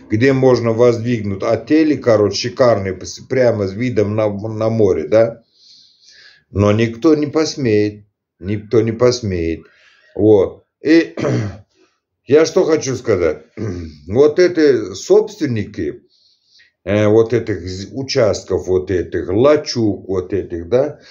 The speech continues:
на землях которых построили, да, э,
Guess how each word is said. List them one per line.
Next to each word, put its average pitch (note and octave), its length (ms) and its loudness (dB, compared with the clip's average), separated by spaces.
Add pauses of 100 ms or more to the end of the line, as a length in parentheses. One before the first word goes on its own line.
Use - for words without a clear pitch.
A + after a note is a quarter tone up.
(260)
на B2 240 2
землях A#2 540 2
которых A2+ 600 -2
построили, A2 800 2
да, C3 380 0 (920)
э, F2+ 180 -6